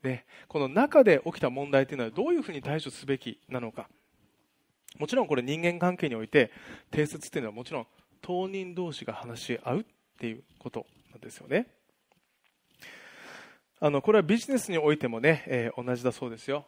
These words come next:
あの、ビジネスマナー、えー、実践術というね、コラムをお書きになっているグローバルナレッジネットワークの人材教育コンサルタントである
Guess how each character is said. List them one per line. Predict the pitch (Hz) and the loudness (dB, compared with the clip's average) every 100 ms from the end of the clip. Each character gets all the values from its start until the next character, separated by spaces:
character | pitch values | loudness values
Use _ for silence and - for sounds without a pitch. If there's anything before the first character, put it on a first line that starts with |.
| - | -8
あ | |
の、 | 131 | -6
ビ | 123 | -2
ジ | 165 196 | -4 0
ネ | |
ス | 190 - | 0 4
マ | 196 196 | 6 8
ナ | 156 | 8
ー、 | 113 - | 6 -2
え | 127 | -6
ー、 | |
実 | - 135 - - | -2 -4 0 2
践 | 202 | 2
術 | 147 - 165 | 0 -8 -10
と | - 131 | -2 0
い | 120 | 2
う | |
ね、 | 123 | -2
コ | - 196 | 4 6
ラ | 175 | 6
ム | 135 | 4
を | |
お | 123 | 0
書 | 135 | -2
き | - | -4
に | 127 123 - - | -6 -6 -8 -4
な | |
っ | 135 | -2
て | 123 | 0
い | 113 | -4
る | |
グ | 113 | 0
ロ | 147 202 | 2 4
ー | |
バ | 202 196 | 4 4
ル | 190 - | 4 4
ナ | 147 | 6
レ | 190 | 8
ッ | 196 | 6
ジ | - | 2
ネ | 185 | -2
ッ | |
ト | 175 180 | 0 4
ワ | 180 | 4
ー | |
ク | - 117 | 4 -4
の | 113 | -8
人 | 117 180 | -6 -6
材 | 196 185 175 | -2 0 -2
教 | - 185 | -2 -2
育 | 170 156 | -2 -4
コ | 175 | -4
ン | 170 | -2
サ | 170 | 0
ル | 160 | -2
タ | - 113 | 0 -6
ン | |
ト | - | -6
で | 110 117 | -12 -8
あ | |
る | 123 143 | 2 4